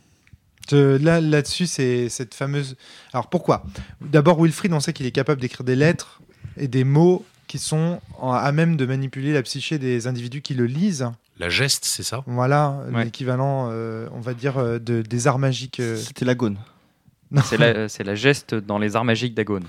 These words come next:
Speaker 4: Ah, pardon.
Speaker 1: Ouais. Mais la, enfin, voilà, c'est, alors après, je sais pas exactement, je me souviens plus exactement des effets de, que la geste provoque dans, dans Agone. Mais en tout cas, dans Sens, c'est clair qu'elle a cet effet de manipulation mentale.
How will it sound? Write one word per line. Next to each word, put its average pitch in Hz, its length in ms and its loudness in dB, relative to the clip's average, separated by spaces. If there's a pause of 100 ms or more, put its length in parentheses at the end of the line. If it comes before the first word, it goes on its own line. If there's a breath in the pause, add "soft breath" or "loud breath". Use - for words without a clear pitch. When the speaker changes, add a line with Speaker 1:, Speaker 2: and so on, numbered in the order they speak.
(120)
Speaker 4:
Ah, 139 100 -2
pardon. 110 180 2
Speaker 1:
Ouais. 127 60 -6 (340)
Mais 135 360 4
la, 131 460 0
enfin, 123 280 0
voilà, 143 260 4
c'est, 120 440 0
alors 131 180 2
après, 165 180 2
je 160 60 2
sais 156 160 0
pas 185 140 6
exactement, 165 680 2
je 127 200 -2
me 143 60 2
souviens 156 220 2
plus 175 140 0
exactement 151 400 0
des 131 240 2
effets 151 320 4
de, 120 680 0 (260 loud breath)
que - 100 -4
la 127 140 0
geste 151 460 0
provoque 147 440 0
dans, 120 480 -2
dans 123 220 0
Agone. 123 320 0
Mais 113 80 -6
en 113 80 -2
tout - 80 -18
cas, 151 140 0
dans 123 140 0
Sens, 160 280 0
c'est 131 120 -6
clair 143 260 -6
qu'elle 120 160 -6
a 117 80 -6
cet 123 220 -10
effet 143 260 -8
de 123 200 -4
manipulation 127 680 -6
mentale. 147 420 -4